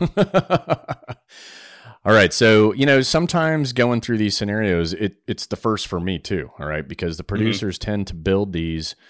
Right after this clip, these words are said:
Speaker 1: um, kinda customize them to the person.
Speaker 2: Ooh.
Speaker 1: Uh, so this will be fun. Let's see where we go here. All right. So quick question before we start.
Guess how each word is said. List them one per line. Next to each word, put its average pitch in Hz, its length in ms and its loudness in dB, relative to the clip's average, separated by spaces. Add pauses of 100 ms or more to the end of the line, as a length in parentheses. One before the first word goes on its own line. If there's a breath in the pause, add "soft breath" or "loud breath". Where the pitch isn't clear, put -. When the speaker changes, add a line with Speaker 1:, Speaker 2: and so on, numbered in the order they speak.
(320 soft breath)
Speaker 1:
um, 82 640 -4 (540)
kinda 123 200 -4
customize 90 640 -2
them 82 200 -4 (120)
to 123 220 -2
the 87 100 -2
person. 76 500 -6 (540 loud breath)
Speaker 2:
Ooh. 120 120 -2
Speaker 1:
Uh, 78 320 -4
so 82 640 -4
this 98 140 -8
will 95 80 -8
be 87 80 -4
fun. 76 340 -8
Let's 78 140 -14
see 85 180 -8
where 80 180 -6
we 76 120 -10
go 73 200 -8
here. 71 340 -14 (240)
All 107 80 0
right. 87 180 0 (880 loud breath)
So 104 300 2 (680)
quick 196 260 -2
question 80 520 -6
before 80 320 -6
we 73 120 -8
start. - 440 -6